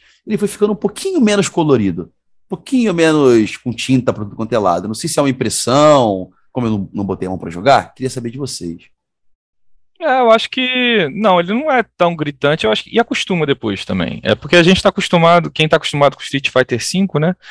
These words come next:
Speaker 2: quando vê essa novidade, assim, acaba estranhando um pouco, mas pelo menos não me incomodou não, quando eu joguei o, o beta agora, não me incomodou nada. É, vamos ver se eles vão fazer alguma mudança agora pro segundo beta, mas eu,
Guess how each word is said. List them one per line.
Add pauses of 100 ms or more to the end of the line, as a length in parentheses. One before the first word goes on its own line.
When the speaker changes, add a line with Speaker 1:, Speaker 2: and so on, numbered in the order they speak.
(280)
Speaker 2:
quando
vê
essa
novidade,
assim,
acaba (460)
estranhando
um
pouco,
mas (260)
pelo
menos
não
me
incomodou
não,
quando
eu
joguei
o,
o
beta
agora,
não
me
incomodou
nada. (720)
É, (200)
vamos
ver
se
eles
vão
fazer
alguma
mudança
agora
pro
segundo
beta, (480)
mas
eu,